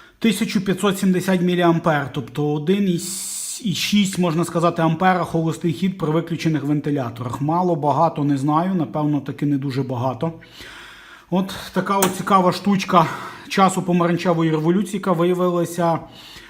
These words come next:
гарним, якісним безперебійником. Судячи по конденсаторах сухих, йому вже років а років, відповідно, всі поміняні, він буде працювати як новий. Давайте ще хіба глянемо на форму вихідного сигналу.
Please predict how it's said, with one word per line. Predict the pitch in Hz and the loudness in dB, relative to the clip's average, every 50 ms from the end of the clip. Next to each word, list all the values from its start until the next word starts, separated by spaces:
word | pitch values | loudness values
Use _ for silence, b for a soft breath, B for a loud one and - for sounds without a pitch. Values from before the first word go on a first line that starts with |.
| B - | B -2
гарним, | 131 143 165 196 196 190 190 175 | 2 2 4 4 4 4 2 4
якісним | 147 165 170 170 - 185 165 - 185 175 165 | 4 4 4 4 2 -2 -2 0 0 0 2
безперебійником. | 151 - - - 160 151 151 139 139 131 117 113 113 - 117 123 120 B B B B B B B - 131 | 0 -2 -2 -2 -2 -2 -2 -2 -2 -2 -4 -4 -6 -8 -10 -12 -12 B B B B B B B -6 -2
Судячи | - 202 208 190 185 190 190 | 0 0 0 0 2 0 0
по | - - | -2 0
конденсаторах | 180 190 190 180 165 185 185 180 - 190 180 180 - 175 165 165 - - | 0 2 2 2 2 2 2 4 4 4 4 4 4 2 2 2 2 0
сухих, | - - 170 - - 175 156 - - 170 | -2 -4 -2 0 0 0 0 0 0 0
йому | 165 170 175 160 | 2 2 2 2
вже | 135 143 | 2 2
років | 165 165 165 160 165 - 156 151 | 4 4 4 2 2 0 0 0
а | 151 | 0
років, | 143 147 147 147 - - 202 165 | 0 0 0 -2 -2 -4 -2 -2
відповідно, | 165 160 - - 170 160 170 170 156 156 156 | -2 -4 -4 -4 -2 0 0 0 0 0 0
всі | 151 - - 175 | -2 -2 -4 -4
поміняні, | - - 151 160 170 185 190 196 196 185 | -2 0 0 2 2 2 2 2 2 0
він | 165 160 156 | 0 0 0
буде | 156 160 165 | -2 -2 -2
працювати | 160 160 143 135 - 151 151 156 156 - 151 | -4 -4 -6 -6 -2 0 0 0 0 0 -2
як | 143 - - | -4 -4 -4
новий. | 143 127 123 127 | -4 -4 -4 -4
Давайте | 123 143 160 175 175 180 175 | -2 0 0 0 0 -2 -4
ще | - - 151 | -6 -6 -6
хіба | - 170 160 156 | -2 0 2 2
глянемо | 143 160 175 175 175 180 175 170 160 151 | 2 4 4 4 4 2 2 2 2 2
на | 156 151 | 0 0
форму | - - 170 160 165 160 151 | 0 0 0 0 0 0 -2
вихідного | 143 139 - 156 143 151 143 139 143 | -2 -4 -4 -4 -2 -2 -2 -2 -2
сигналу. | 139 - 143 127 131 135 123 120 113 117 - | -4 -6 -8 -6 -6 -6 -6 -8 -10 -12 -12